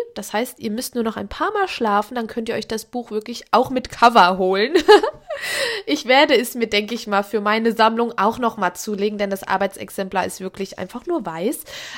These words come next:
Ähm, aber für meinen Podcast brauche ich ja nur den Inhalt, heißt, ich muss das Buch ja einfach nur durchlesen.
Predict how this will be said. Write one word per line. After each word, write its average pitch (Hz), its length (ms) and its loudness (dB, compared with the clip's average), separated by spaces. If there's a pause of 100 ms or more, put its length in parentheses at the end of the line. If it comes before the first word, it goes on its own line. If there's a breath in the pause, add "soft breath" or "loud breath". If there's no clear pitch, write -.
(100)
Ähm, 226 340 0 (260 soft breath)
aber 254 260 4
für 262 140 -6
meinen 226 240 0
Podcast 240 480 -4
brauche 214 300 2
ich 226 80 -6
ja 196 80 0
nur 208 140 0
den 208 140 -2
Inhalt, 196 480 -4
heißt, 185 200 -6
ich - 120 -16
muss 196 140 -10
das - 160 -10
Buch 214 240 -14
ja - 80 -12
einfach 185 280 -12
nur 190 120 -8
durchlesen. 190 640 -10